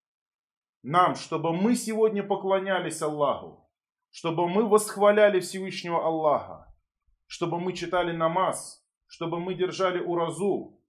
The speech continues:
чтобы мы поминали Аллаха много, чтобы мы поминали Аллаха правильно. И Всевышний Аллах Субханаху ва Тааля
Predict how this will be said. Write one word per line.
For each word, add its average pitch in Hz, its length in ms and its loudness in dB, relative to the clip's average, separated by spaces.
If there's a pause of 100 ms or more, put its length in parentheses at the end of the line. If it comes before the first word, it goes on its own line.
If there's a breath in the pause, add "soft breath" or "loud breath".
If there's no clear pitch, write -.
(200)
чтобы 170 340 -2
мы 196 140 0
поминали 196 500 4
Аллаха 180 840 6 (140)
много, 147 500 2
чтобы 151 300 -6
мы 165 140 -6
поминали 160 480 -4
Аллаха 143 480 -2
правильно. 143 680 -2 (2250 soft breath)
И 202 440 0
Всевышний 226 640 2
Аллах 214 400 8
Субханаху 202 600 2
ва 185 100 6
Тааля 185 680 6